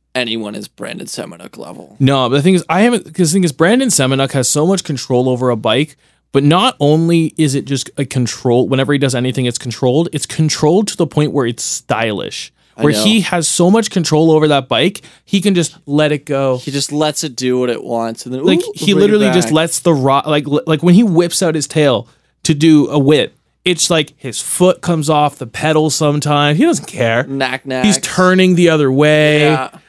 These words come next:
Speaker 2: Like, he just lets it float, and, like, the bike is literally floating underneath him. That's
Speaker 1: Yeah.
Speaker 2: how loose he is on it, and then it just casually happens to come back.
Speaker 1: Yeah.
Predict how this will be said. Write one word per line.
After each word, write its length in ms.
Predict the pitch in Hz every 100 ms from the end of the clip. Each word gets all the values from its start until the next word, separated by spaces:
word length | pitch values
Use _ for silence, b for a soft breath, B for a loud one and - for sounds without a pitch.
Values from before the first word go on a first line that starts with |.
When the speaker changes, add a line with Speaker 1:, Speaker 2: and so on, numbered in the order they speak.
| b
Speaker 2:
Like, 180 | 143 143
he 140 | 196
just 160 | 202 175
lets 280 | 170 175 -
it 120 | 196
float, 480 | - - 143 170 208
and, 140 | 180
like, 160 | 185 170
the 80 | 170
bike 260 | 196 220
is 160 | 208 156
literally 360 | 170 185 185 170
floating 840 | - - 156 175 196 202 165 147
underneath 500 | 147 151 147 160 156
him. 140 | 143
That's 180 | 131 147
Speaker 1:
Yeah. 180 | 131 135
Speaker 2:
how 100 | 147
loose 300 | 147 165 -
he 160 | 160 131
is 120 | 127
on 200 | 131 139
it, 120 | 127
and 120 | 135
then 100 | 143
it 60 | 139
just 160 | 147 -
casually 580 | - 143 139 135 143
happens 560 | 127 - 135 131 131 120
to 80 | 120
come 260 | - 127
back. 360 | 117 113 98 -
Speaker 1:
Yeah. 340 | 123 127 113